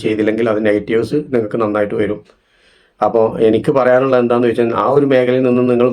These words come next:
മാറി നിന്ന് നിങ്ങൾ തന്നെ ഇപ്പോൾ ചെയ്യുന്ന ഒത്തിരി വീഡിയോസിൽ നിങ്ങൾ കഷ്ടപ്പാടും ദുരിതവും പറയുന്നുണ്ട്. ഏത് ജോലിക്കാണ് കഷ്ടപ്പാടില്ലാത്തത്? ഞാൻ നിങ്ങൾ ചെയ്യുന്നതിനേക്കാളേറെ ഒരുപാട് താഴ്ന്ന ജോലി ചെയ്തിട്ടുള്ള ഒരു വ്യക്തിയാണ് ഞാൻ. അതുകൊണ്ട് തന്നെ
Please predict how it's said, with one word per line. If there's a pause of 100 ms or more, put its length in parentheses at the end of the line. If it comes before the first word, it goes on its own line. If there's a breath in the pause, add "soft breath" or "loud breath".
മാറി
നിന്ന് (480 soft breath)
നിങ്ങൾ (360)
തന്നെ
ഇപ്പോൾ
ചെയ്യുന്ന (100)
ഒത്തിരി
വീഡിയോസിൽ
നിങ്ങൾ
കഷ്ടപ്പാടും
ദുരിതവും
പറയുന്നുണ്ട്. (580 soft breath)
ഏത് (100)
ജോലിക്കാണ്
കഷ്ടപ്പാടില്ലാത്തത്? (1200)
ഞാൻ (200)
നിങ്ങൾ (100)
ചെയ്യുന്നതിനേക്കാളേറെ (280 loud breath)
ഒരുപാട് (140)
താഴ്ന്ന
ജോലി
ചെയ്തിട്ടുള്ള
ഒരു
വ്യക്തിയാണ്
ഞാൻ. (140)
അതുകൊണ്ട്
തന്നെ